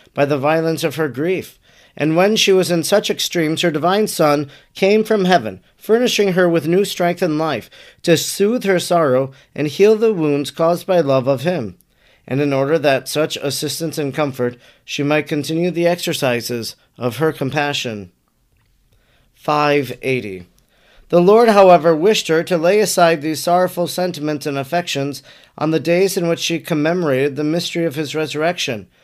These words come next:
as I will speak of later on, in order that there might be maintained the proper relation between cause and effect. For some of these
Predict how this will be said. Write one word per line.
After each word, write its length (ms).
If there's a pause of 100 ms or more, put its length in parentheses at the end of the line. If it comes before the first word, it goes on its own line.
(320)
as 160
I 140
will 160
speak 380
of 180
later 320
on, 340 (440)
in 120
order 300
that 200
there 120
might 260
be 160
maintained 680 (320)
the 120
proper 460
relation 560
between 380
cause 340
and 100
effect. 540 (640)
For 140
some 220
of 60
these 300